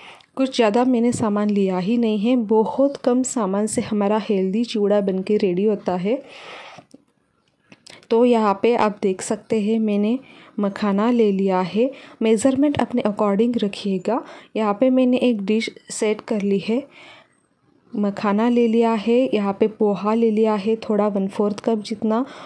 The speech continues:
पीनट्स लिए हैं मैंने, कॉर्नफ्लेक्स ले लिया है, ये भी ऑप्शनल है अगर आप डालना चाहें तो या फिर नहीं। ड्राई कोकोनट की स्लाइस ले ली है, ये जो सत्तू वाली दालियाँ आती है ना वो ले ली है।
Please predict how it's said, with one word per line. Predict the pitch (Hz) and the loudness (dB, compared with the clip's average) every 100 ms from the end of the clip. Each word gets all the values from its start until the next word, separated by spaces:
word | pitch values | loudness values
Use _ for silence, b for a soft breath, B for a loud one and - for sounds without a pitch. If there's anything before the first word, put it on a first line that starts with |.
| B - | B -2
पीनट्स | 220 214 240 - | 0 2 -2 -2
लिए | 247 247 | 0 2
हैं | 240 226 254 | 0 0 0
मैंने, | 247 240 247 294 B B B _ | 2 2 0 -2 B B B _
कॉर्नफ्लेक्स | 233 220 226 262 269 269 - | 2 2 2 4 2 2 0
ले | 254 | 0
लिया | 247 247 247 | 2 2 2
है, | 233 262 285 - - - | 0 -2 -2 -10 -18 0
ये | 214 | 2
भी | 202 233 | 4 4
ऑप्शनल | 226 226 269 262 | 4 2 2 2
है | 277 | 2
अगर | 220 220 | 2 2
आप | 208 196 | 2 0
डालना | 196 185 196 | 0 0 -2
चाहें | 196 202 208 208 | 0 0 0 0
तो | 233 | 0
या | 240 208 | 0 0
फिर | 208 247 | -2 0
नहीं। | 226 190 180 180 B B - | 0 0 -2 -6 B B -4
ड्राई | 208 214 | 0 2
कोकोनट | 220 233 226 226 226 226 | 2 2 2 2 0 -2
की | 247 | -4
स्लाइस | 233 220 185 202 - | -2 0 2 2 0
ले | 226 | 0
ली | 214 214 | 2 0
है, | 202 226 | 2 2
ये | 233 214 220 | 2 2 0
जो | 196 233 240 B B B - | 2 0 0 B B B -4
सत्तू | 226 208 240 | -2 0 0
वाली | 233 226 233 | 2 2 2
दालियाँ | 202 185 190 214 214 | 2 2 2 2 0
आती | 202 208 208 | -2 0 0
है | 208 | 0
ना | 254 | 0
वो | 262 202 202 | 0 2 2
ले | 220 208 | 2 2
ली | 202 208 | 2 0
है। | 220 240 | 0 0